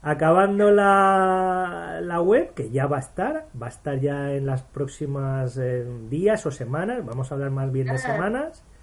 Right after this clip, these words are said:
Speaker 2: <laughs>
Speaker 1: mientras, eh, lo doy
Speaker 2: Claro.
Speaker 1: todo de alta. Y nada, muy contento con este testimonio, con esta vivencia tan, tan maravillosa de Medjugorje,
Speaker 2: Sí,
Speaker 1: este
Speaker 2: claro,
Speaker 1: andar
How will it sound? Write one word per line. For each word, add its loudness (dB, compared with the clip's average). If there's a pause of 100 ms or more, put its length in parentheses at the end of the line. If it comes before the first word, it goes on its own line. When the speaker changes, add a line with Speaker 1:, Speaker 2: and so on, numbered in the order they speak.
(120)
Speaker 2:
<laughs> -18
Speaker 1:
mientras, -2
eh, -4
lo -2
doy 0
Speaker 2:
Claro. 0
Speaker 1:
todo 2
de 2
alta. -2 (1000)
Y -2
nada, -2
muy -2
contento -2
con -2
este 0
testimonio, -2
con -4
esta -4
vivencia 0
tan, -6
tan -6
maravillosa -2
de -2
Medjugorje, -2 (1160)
Speaker 2:
Sí, -6
Speaker 1:
este -2
Speaker 2:
claro, 4
Speaker 1:
andar 2